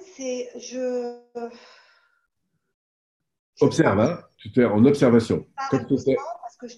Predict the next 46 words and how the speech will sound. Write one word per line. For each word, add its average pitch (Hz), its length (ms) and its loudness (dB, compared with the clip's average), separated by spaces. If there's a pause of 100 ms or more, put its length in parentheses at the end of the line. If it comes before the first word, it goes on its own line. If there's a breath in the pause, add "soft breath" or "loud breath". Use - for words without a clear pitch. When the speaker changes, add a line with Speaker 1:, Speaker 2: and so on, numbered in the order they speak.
Speaker 1:
prends 254 160 -10
le 247 80 -4 (120)
temps 294 180 -10
de 247 100 -6
respirer. 254 640 -12 (720)
Speaker 2:
Par 110 120 0
exemple, 156 420 4
tu 123 120 4
observes 147 480 4
que 127 120 2
tu 131 500 4
prends 151 280 2
le 135 140 6
temps 131 160 4
d'inspirer 117 880 4 (260)
et 113 100 -2
d'expirer, 95 600 -4
c'est 104 140 -12
ça ? 135 320 -4 (100)
Speaker 1:
Je - 220 -20
prends 311 200 -4
le 330 180 -4
temps 320 140 -4
de 311 100 -10
respirer, 285 760 -10 (840)
je 240 160 -8
marque, 294 440 -2
euh, 285 440 -6
le 269 120 -8
silence. 320 800 -8 (340 soft breath)
Speaker 2:
Ok, 117 180 0 (560)
observe 147 420 4
ça, 107 320 0
hein, - 80 -2
un 117 60 0
peu 170 140 2
comme 160 140 4
si - 80 -6
c'était 139 200 4
une 120 120 6
caméra 131 360 4
qui 135 160 0
tourne 131 200 2
autour 113 220 2
de 101 80 2
toi. 90 340 -6